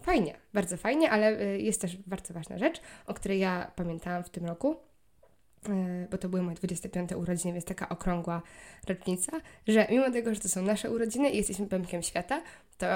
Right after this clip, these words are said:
sami się, e, na tym świecie stąd nie wzięliśmy, prawda? Ktoś nas na ten świat wypchał te dwadzieścia pięć czy ileś tam lat temu, w zależności od tego, które macie urodziny, więc, e, warto pamiętać o swoich rodzicach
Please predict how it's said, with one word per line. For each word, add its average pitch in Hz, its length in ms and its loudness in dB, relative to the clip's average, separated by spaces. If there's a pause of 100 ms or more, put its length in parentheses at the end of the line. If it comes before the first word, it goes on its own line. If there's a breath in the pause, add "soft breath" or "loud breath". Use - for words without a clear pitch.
(100)
sami 277 360 6
się, 262 160 4
e, 202 580 2
na 196 140 -2
tym 240 180 -2
świecie 196 340 -4
stąd 180 300 -2
nie 208 100 8
wzięliśmy, 202 420 2
prawda? 185 340 -4 (360 loud breath)
Ktoś 262 240 4
nas 302 180 6
na 233 100 6
ten 233 180 0
świat 220 220 0
wypchał 247 360 10
te 165 200 -2
dwadzieścia 170 440 0
pięć 165 280 -2
czy - 140 -6
ileś 160 280 -4
tam 160 160 -6
lat 165 220 -6
temu, 185 280 -2 (300)
w 190 120 -2
zależności 190 380 2
od 185 60 -6
tego, 185 160 -4
które 180 240 0
macie 160 280 -6
urodziny, 170 440 -4 (480 loud breath)
więc, 202 400 4
e, 180 260 0
warto 190 320 -4
pamiętać 175 380 -4
o 165 60 -4
swoich - 300 0
rodzicach - 560 -4